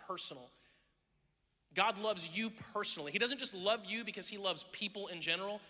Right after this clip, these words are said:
and because you technically are one of those, he loves you. Like, he loves you personally. He knows you personally. If you've never experienced that,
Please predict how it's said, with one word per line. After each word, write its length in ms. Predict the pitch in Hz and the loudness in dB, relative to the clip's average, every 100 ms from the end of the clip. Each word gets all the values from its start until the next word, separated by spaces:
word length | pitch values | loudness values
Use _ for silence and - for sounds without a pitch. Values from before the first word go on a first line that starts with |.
| - | -6
and 80 | - | -2
because 340 | 175 - 190 196 | -2 0 0 -2
you 60 | |
technically 540 | 185 214 202 196 196 160 | 2 2 2 -4 -6 -2
are 220 | 165 190 | 2 2
one 160 | 196 208 | 2 -2
of 100 | 190 | 0
those, 340 | 214 233 226 - - | -2 0 -4 -8 -4
he 100 | 175 | 0
loves 260 | 160 170 185 | 4 4 2
you. 120 | 240 262 - - _ _ _ _ _ _ _ _ - | -2 -8 -16 -20 _ _ _ _ _ _ _ _ -2
Like, 100 | 185 | 0
he 140 | 262 | 2
loves 520 | 240 208 233 214 175 185 | 2 4 4 4 0 4
you 220 | 254 127 - - - - - | 2 2 -12 -20 -20 -12 -2
personally. 480 | 214 - 151 127 131 | 2 2 2 -6 -6
He 120 | 196 | -4
knows 480 | 190 208 233 214 165 | 0 0 0 0 -2
you 220 | 185 175 - - - - | -2 -6 -12 -20 -20 -8
personally. 420 | 196 - 139 123 135 | -2 -2 -2 -8 -10
If 80 | 196 | -6
you've 100 | 208 | 0
never 220 | 233 220 | 2 2
experienced 720 | - - - 226 220 180 - | 2 2 0 0 0 0 -2
that, 180 | 135 | -4